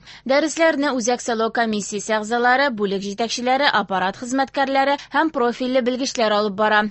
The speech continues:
Укыту әкренләп республикадагы барлык сайлау комиссиясе әгъзаларын колачларга тиеш. Аның йомгаклары буенча барлык тыңлаучылар да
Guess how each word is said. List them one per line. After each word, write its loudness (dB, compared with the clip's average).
Укыту 0
әкренләп 0
республикадагы 0
барлык 2
сайлау 2
комиссиясе -2
әгъзаларын 0
колачларга 0
тиеш. 0
Аның 2
йомгаклары 2
буенча 0
барлык 0
тыңлаучылар 0
да 6